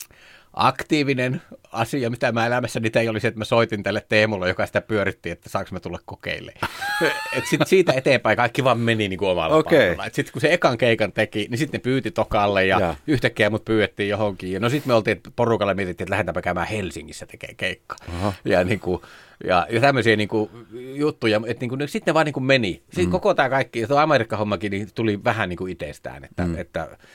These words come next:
Speaker 1: et, et periaatteessa niinku se oli se yksi, että mä sen yhden keikan sain itselleni järkättyä, niin sit siitä eteenpäin niinku,
Speaker 2: No
Speaker 1: et
Speaker 2: mut
Speaker 1: sitten, sit mun piti kyllä järkätä nää niinku teatteri- ja
Speaker 2: Jaa.
Speaker 1: konserttisalikeikat myös vähän niinku ite myös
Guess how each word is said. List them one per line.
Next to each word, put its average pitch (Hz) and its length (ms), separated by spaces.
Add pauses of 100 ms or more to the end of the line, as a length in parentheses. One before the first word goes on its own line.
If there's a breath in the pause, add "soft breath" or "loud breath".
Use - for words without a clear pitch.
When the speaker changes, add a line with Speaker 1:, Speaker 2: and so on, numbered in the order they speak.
(500 soft breath)
Speaker 1:
et, 110 220
et 113 220
periaatteessa 131 600
niinku 110 140
se 131 120
oli 120 120
se 123 160
yksi, 143 360
että 98 140
mä 98 180
sen 110 200
yhden 139 260
keikan 98 320
sain 92 160
itselleni 90 340
järkättyä, 85 640
niin 87 80
sit 107 160
siitä 110 260
eteenpäin 78 480
niinku, 76 340 (840 soft breath)
Speaker 2:
No 127 80
Speaker 1:
et 139 40
Speaker 2:
mut 143 100
Speaker 1:
sitten, 113 300 (100)
sit 160 160
mun 143 120
piti 120 180
kyllä 113 140
järkätä 107 360
nää 95 140
niinku 92 160
teatteri- 85 480
ja 82 140
Speaker 2:
Jaa. 101 120
Speaker 1:
konserttisalikeikat 78 760
myös 85 220
vähän 82 200
niinku 76 200
ite 76 240
myös 76 340